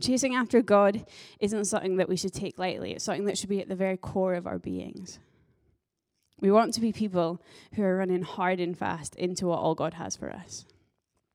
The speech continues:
We want to be people who prioritize what God wants for us. And throughout the whole Bible, we see times where God's people thought, "Yeah, this is great. Let's do what God says." And then they just decide to not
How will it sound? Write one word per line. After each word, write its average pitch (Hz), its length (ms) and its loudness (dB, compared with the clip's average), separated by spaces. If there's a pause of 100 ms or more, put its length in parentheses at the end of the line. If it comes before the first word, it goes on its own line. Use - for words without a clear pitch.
(320)
We 196 140 2
want 190 260 4
to - 60 -8
be 196 100 0
people 180 540 -2 (360)
who 185 120 2
prioritize 175 880 -4 (180)
what 175 240 -4
God 165 220 -2
wants - 280 -2
for - 200 -10
us. - 320 -12 (1200)
And 196 140 -4
throughout 214 220 4
the 214 80 0
whole 269 180 4
Bible, 190 540 0 (340)
we 208 100 -4
see 233 160 -4
times 190 440 0
where 170 320 0 (240)
God's 208 200 4
people 190 600 2
thought, - 240 4
"Yeah, 480 180 -2
this 480 160 -2
is 359 140 -4
great. 381 340 0
Let's 330 240 0
do 339 160 2
what 311 160 2
God 294 220 2
says." 196 420 -4
And 240 160 4
then 415 220 8
they 403 80 6
just 302 240 2
decide 240 420 2
to 226 140 0
not 359 420 6